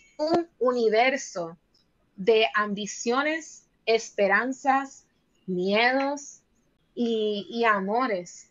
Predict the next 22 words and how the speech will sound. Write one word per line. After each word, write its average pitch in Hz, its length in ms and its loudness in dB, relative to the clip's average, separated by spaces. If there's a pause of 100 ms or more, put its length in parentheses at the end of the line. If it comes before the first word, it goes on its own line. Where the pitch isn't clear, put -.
¿verdad? 190 400 0 (240)
Que 226 120 4
son 240 300 -2
tan 196 460 0
válidos 208 880 -2 (600)
como 233 320 2
la 208 160 2
posibilidad 208 880 0
de 220 240 -4
una 240 320 -2
vida 254 320 2
futuro 254 500 -2
que 202 140 0
nosotras 190 880 -2 (160)
decidamos 202 720 -2
que 185 120 -6
queramos 180 380 -2
tener 190 400 -4 (320)
luego, 175 420 -6 (760)
si 220 140 4
decidimos 180 520 -2
hacerlo, - 320 -16